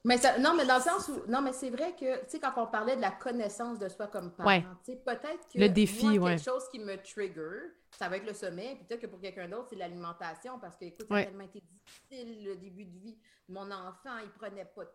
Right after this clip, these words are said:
Speaker 1: poids. Fait qu'à toutes les fois qu'on parle d'alimentation, ah, ça va chercher quelque chose chez moi.
Speaker 2: Ouais.
Speaker 1: Mais c'est là que j'apprends à me connaître et j'apprends à m'accepter dans cette connaissance-là. Je suis authentique dans ma façon de me connaître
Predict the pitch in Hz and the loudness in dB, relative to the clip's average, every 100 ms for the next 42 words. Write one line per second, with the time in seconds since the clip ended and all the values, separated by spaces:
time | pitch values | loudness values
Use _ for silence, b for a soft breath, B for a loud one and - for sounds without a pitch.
0 | _ 269 262 220 - 190 277 240 233 240 | _ -14 -14 -14 -14 -14 -14 -12 -10 -8
1 | 220 214 190 185 180 180 175 269 - - | -10 -8 -10 -10 -12 -10 -10 -12 -14 -12
2 | 311 226 208 196 196 175 226 190 185 180 | -12 -8 -8 -10 -12 -16 -14 -12 -12 -12
3 | - 165 180 233 - b b _ 190 202 | -12 -10 0 2 2 b b _ -12 -12
4 | - 233 240 294 196 180 - 233 202 175 | -12 -12 -12 -12 -12 -16 -14 -16 -14 -16
5 | 190 220 269 - 202 190 180 262 240 185 | -16 -16 -16 -14 -12 -12 -14 -16 -14 -12
6 | 196 196 - 202 185 _ - 311 196 170 | -12 -14 -16 -16 -18 _ -16 -14 -14 -16
7 | 170 170 160 156 156 156 202 190 180 180 | -16 -16 -16 -18 -20 -16 -10 -8 -10 -14
8 | 214 - _ _ - 311 330 285 233 208 | -20 -20 _ _ -14 -14 -12 -14 -14 -16
9 | 269 254 202 175 165 165 202 202 175 165 | -16 -14 -12 -12 -12 -14 -14 -12 -12 -12
10 | 160 170 170 175 | -12 -12 -10 -12